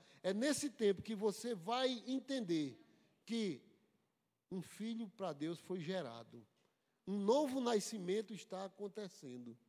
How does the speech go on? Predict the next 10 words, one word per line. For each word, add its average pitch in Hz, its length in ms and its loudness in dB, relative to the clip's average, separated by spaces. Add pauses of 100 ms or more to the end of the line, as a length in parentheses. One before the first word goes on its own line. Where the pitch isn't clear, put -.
(460)
Até 247 260 4
porque 262 260 -2
ele 247 140 6
fala 214 320 4
aqui 214 240 -2
sobre 220 480 0 (760)
uma 226 280 -2
coisa, 226 440 0
é 208 100 -6
conversão. 175 920 -4